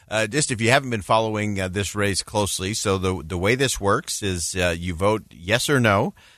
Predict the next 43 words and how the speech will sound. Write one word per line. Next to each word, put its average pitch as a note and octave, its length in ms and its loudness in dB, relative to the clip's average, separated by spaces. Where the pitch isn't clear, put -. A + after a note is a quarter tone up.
uh, F2+ 180 2
for G#2+ 180 -2
the G2 160 0
recall. F#2 600 0
And, F2 520 0
uh, E2+ 260 0
if F#2 180 -4
enough G2 400 -2
people G2 480 -2
vote F#2+ 360 0
yes, F#2+ 720 0
then, G2+ 440 0
uh, F#2 120 2
you F#2 200 0
also F#2+ 420 2
tick - 220 -12
a F2 60 -6
box, E2+ 480 -2
uh, F2 200 2
for F#2 200 -4
one F#2 160 0
of F2+ 80 0
those F2+ 240 -2
forty-six G2+ 800 -2
candidates, G2+ 720 -2
and, E2+ 320 0
uh, E2 400 -2
it's, - 320 -6
it's - 320 -8
no F#2+ 180 2
majority G#2 480 2
required. G#2+ 720 0
Uh, E2 300 0
<laughs> D#2 80 -6
whoever's A2 560 -4
in A2 180 0
front A#2 380 2
when G2+ 160 -2
the F#2 140 2
last G#2 380 0
ballot G2+ 300 0
is F#2 140 -4
counted, A2 420 -4